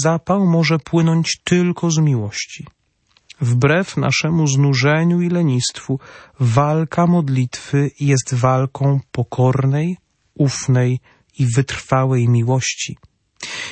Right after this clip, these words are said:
Miłość ta otwiera nasze serca na trzy oświecające i ożywiające,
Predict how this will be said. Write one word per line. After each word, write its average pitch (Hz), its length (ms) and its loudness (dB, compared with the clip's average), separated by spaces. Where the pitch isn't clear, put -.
Miłość 214 600 0
ta - 200 0
otwiera 208 520 -2
nasze 165 320 0
serca 180 380 -2
na 151 160 2
trzy 180 680 -2
oświecające 147 1300 0
i 151 220 -2
ożywiające, 156 1120 0